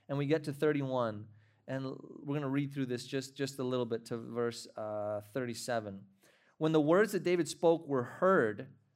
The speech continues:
they repeated them before Saul, and he sent for him. And David said to Saul, 'Let no man's heart fail because of him.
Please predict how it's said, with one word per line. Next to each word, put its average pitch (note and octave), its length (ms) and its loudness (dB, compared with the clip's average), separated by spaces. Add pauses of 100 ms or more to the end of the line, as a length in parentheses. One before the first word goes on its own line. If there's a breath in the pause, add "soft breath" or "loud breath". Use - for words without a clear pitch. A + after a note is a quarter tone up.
(180)
they D#3+ 260 6
repeated G3 680 2
them D#3+ 280 2
before D#3 500 2
Saul, D#3+ 800 2
and D3 140 0
he D3+ 120 -2
sent D#3+ 340 0
for C#3 100 -4
him. G2+ 300 -8 (540 soft breath)
And E3 160 -2
David G3 320 4
said F#3+ 160 2
to E3 80 -2
Saul, C#3+ 580 2 (840)
'Let F#3+ 300 6
no F#3+ 400 6
man's G3 340 4
heart F#3+ 380 0
fail G#3 400 2
because F#3+ 420 2
of C#3+ 140 0
him. A2 240 -4